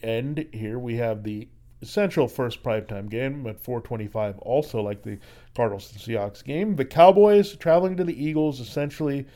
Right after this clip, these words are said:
the N F C Championship game. It is for the Cowboys if they win. If the Eagles win, they still need the Cowboys to lose there in a, or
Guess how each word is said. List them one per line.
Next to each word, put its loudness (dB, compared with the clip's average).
the -8
N -2
F -6
C -8
Championship -8
game. -6
It -4
is -2
for -6
the -6
Cowboys -2
if -8
they -12
win. -6
If -6
the -8
Eagles -2
win, -4
they -2
still -4
need -4
the -6
Cowboys 2
to -10
lose -4
there -2
in -8
a, -4
or -6